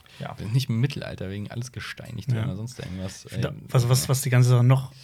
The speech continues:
Speaker 3: noch zusätzlich verzwickt macht, ist natürlich, ähm, es steht ja meistens Aussage gegen Aussage.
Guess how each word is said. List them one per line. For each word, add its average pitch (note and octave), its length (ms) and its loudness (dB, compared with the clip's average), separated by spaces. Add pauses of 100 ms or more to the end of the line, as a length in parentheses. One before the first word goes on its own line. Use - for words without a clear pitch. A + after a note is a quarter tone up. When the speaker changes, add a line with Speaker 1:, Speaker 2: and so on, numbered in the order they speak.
(320)
Speaker 3:
noch C#3 160 0
zusätzlich F#3+ 500 2
verzwickt D#3+ 480 -4
macht, C#3+ 380 0
ist C#3 180 0
natürlich, B2 960 2
ähm, A#2+ 720 2 (920)
es B2+ 120 -2
steht C3 120 4
ja C3 80 8
meistens B2+ 460 6
Aussage B2 480 2
gegen A2+ 200 0
Aussage. G#2+ 600 -2